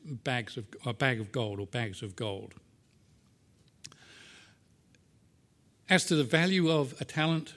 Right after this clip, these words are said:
um, there's some agreement amongst commentators that a talent was equal to about six thousand denarii, and since a denarius was a day's wage for a labourer,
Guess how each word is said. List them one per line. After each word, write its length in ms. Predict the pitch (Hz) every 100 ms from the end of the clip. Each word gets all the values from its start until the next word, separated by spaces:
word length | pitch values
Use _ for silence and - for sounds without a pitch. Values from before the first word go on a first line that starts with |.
| - -
um, 400 | 139 127 123 127 -
there's 320 | 143 127 - -
some 200 | 190 170
agreement 440 | 117 131 139 147 117 -
amongst 380 | 131 123 -
commentators 720 | - 165 143 - 143 131 120 -
that 140 | 131 - - - -
a 60 | 151
talent 400 | - 190 220 143
was 160 | 143 147
equal 260 | - 151
to 120 | 131 143
about 260 | 131 120
six 400 | - 175 - -
thousand 400 | 156 143 113 120
denarii, 680 | 113 131 160 143 107 101 139 - _ - _ - -
and 200 | 147 139
since 340 | - 180 - - -
a 40 |
denarius 640 | 131 143 180 196 139 110 -
was 160 | 131
a 60 | 131
day's 380 | 117 147 143 -
wage 260 | 127 123
for 160 | - 127
a 80 | 117
labourer, 540 | 123 156 156 107 120